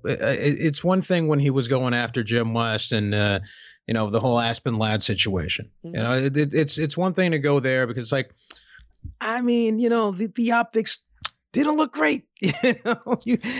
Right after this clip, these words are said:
Speaker 1: you got somebody that started in your gym as a teenager, and look,
Speaker 2: Mm-hmm.
Speaker 1: I don't know where the truth lies on, on any of that here, but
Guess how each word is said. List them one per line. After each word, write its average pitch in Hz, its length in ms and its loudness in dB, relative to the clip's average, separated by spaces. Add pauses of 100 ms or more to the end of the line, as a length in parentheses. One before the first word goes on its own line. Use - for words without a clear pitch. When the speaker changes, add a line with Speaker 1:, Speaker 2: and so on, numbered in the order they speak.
Speaker 1:
you 196 140 0
got 233 200 2
somebody 220 420 2
that 185 120 -4
started 196 360 0
in 180 100 0
your 170 100 0
gym 180 320 2
as 151 80 2
a 156 60 0
teenager, 180 680 0
and 175 280 2
look, 170 160 0
Speaker 2:
Mm-hmm. 107 120 -2
Speaker 1:
I 147 140 2
don't 165 160 -2
know 170 120 0
where 180 280 2
the 226 100 0
truth 165 280 -2
lies 143 280 0
on, 127 280 0 (280)
on 131 220 0
any 127 220 2
of 117 100 2
that 120 220 0
here, 147 260 0
but 120 300 -4